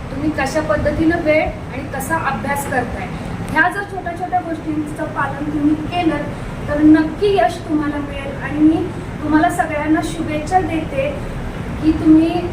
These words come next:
तुम्ही जी, जो प्रवास चालू केलाय त्याच्यात तुम्ही यशस्वी व्हा, तुमच्या जीवनाचं शिखर गाठा आणि कधीही काहीही अडचण आली तरी सर आहेत, मॅडम आहेत, त्यांच्यापर्यंत जायला घाबरू नका, ते तुम्हाला योग्यच मार्गदर्शन करतील.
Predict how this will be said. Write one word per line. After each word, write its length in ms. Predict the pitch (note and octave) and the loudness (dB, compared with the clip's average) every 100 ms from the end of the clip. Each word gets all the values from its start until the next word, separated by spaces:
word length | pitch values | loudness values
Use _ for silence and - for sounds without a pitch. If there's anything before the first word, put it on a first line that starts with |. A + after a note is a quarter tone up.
| - | -4
तुम्ही 220 | D#4 D4+ D#4 | 0 4 4
जी, 160 | D4+ | 4
जो 340 | D#4 - D#4 - | 0 0 2 2
प्रवास 440 | D4+ C#4 D#4+ - | 2 2 0 0
चालू 260 | - D4 D#4+ | 0 0 -2
केलाय 360 | F4 D#4 C4+ - | -2 -2 -2 -4
त्याच्यात 320 | C4 D4 - | -4 -4 2
तुम्ही 300 | D#4 D#4+ D4 | 6 6 4
यशस्वी 480 | - D#4+ D#4 D#4 E4 | 0 -4 -4 -2 0
व्हा, 200 | C#4+ C#4 - - - - D4+ | 2 0 -4 -8 -8 -8 -6
तुमच्या 260 | C#4+ C#4+ | -2 0
जीवनाचं 460 | C#4+ D4+ D4 C#4 D#4+ | 2 2 0 -4 -4
शिखर 380 | - D4+ D4 E4 | -4 -4 0 0
गाठा 520 | D#4+ D4 C4+ C4 C4+ - - - A#3 | 2 0 0 -2 -2 -2 -4 -4 -4
आणि 180 | D4 D4+ | -2 0
कधीही 420 | D4+ E4 E4+ F#4+ | 2 2 2 2
काहीही 400 | F4+ D#4 D#4 F4 | 0 -2 -2 0
अडचण 380 | E4+ D#4+ - D4 | 0 0 -6 -6
आली 320 | C4+ C4 - | -4 -4 -6
तरी 220 | C#4+ D4+ D#3 - - | -4 -4 -4 -6 -2
सर 140 | D#4 | 0
आहेत, 400 | E4+ D#4 C#4+ D4 | 2 0 -4 -6
मॅडम 340 | C#4 C4+ D4 D4+ | -6 -6 -4 -4
आहेत, 180 | C#4 C#4 | -4 -6
त्यांच्यापर्यंत 680 | C#4 C4 - C#4+ D4 D4 | -6 -4 -4 -4 -4 -4
जायला 360 | C#4 C4 C4 D4+ D#4 - - - - - - | -4 -4 -2 -2 -2 -6 -6 -6 -6 -6 -6
घाबरू 420 | F#3+ G3+ - F4 | 0 0 0 0
नका, 520 | G4+ F#4 A#3+ A3+ - - - - - - | 2 0 0 0 -2 -6 -8 -8 -8 -6
ते 60 | D#4+ | -4
तुम्हाला 320 | E4 D#4+ E4+ | 0 2 2
योग्यच 500 | F4 D#4 C4 F4+ F#4 | 2 -2 0 0 0
मार्गदर्शन 680 | F4+ D#4+ D#4 D#4 D#4+ D#4 D4+ | 0 0 0 0 0 2 0
करतील. 480 | D4 B3+ - - | 0 -4 -4 -6